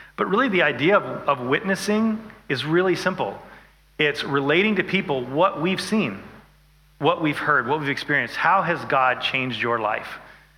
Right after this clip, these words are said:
What's God done in your life? That's, that's really at a core level what the idea of witnessing is. And we're actually gonna talk about in a second the different kinds of witnesses, um, that we can have.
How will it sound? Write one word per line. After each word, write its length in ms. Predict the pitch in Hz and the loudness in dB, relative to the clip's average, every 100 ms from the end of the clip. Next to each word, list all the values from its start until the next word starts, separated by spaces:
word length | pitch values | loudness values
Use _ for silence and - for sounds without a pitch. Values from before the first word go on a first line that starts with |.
| _ _ _ _ _ - | _ _ _ _ _ -2
What's 220 | 170 - | -2 2
God 260 | 196 175 151 | 2 2 2
done 160 | 151 | 0
in 120 | 127 | 0
your 160 | 127 147 | 2 2
life? 240 | 117 - - | 0 0 0
That's, 240 | 190 - - | -2 -2 -4
that's 220 | 147 208 175 | 0 0 2
really 400 | 180 202 170 175 | 2 2 2 0
at 260 | - 156 | -2 2
a 80 | 135 | 2
core 340 | - - 196 170 | -2 0 2 4
level 540 | 143 156 127 120 123 - | 2 2 0 -2 -4 -4
what 160 | 151 151 | -2 0
the 100 | 143 | 0
idea 220 | 127 131 | 2 0
of 80 | 113 | 0
witnessing 460 | 135 127 120 131 | -2 -4 -4 -2
is. 240 | 131 117 - - - - | 0 -2 -4 -12 -10 0
And 100 | 147 | 2
we're 60 | |
actually 200 | 196 202 | 2 2
gonna 120 | 170 - | 0 0
talk 300 | - 190 175 | 2 2 2
about 220 | 139 131 | 2 2
in 100 | 131 | -2
a 40 | |
second 400 | - 190 139 131 - - - - - | 0 0 2 -4 -6 -16 -18 -12 -6
the 80 | 135 | -2
different 460 | 139 160 170 160 - - - _ - | 0 2 0 -2 -8 -18 -20 _ -4
kinds 300 | 151 147 131 | 0 0 2
of 80 | |
witnesses, 600 | 131 151 - 135 120 - - | 0 -2 -4 -4 -4 -6 -2
um, 300 | 127 120 120 | 0 0 -2
that 100 | 135 | -6
we 80 | 123 | -4
can 140 | 120 | -4
have. 280 | 107 113 | -2 -2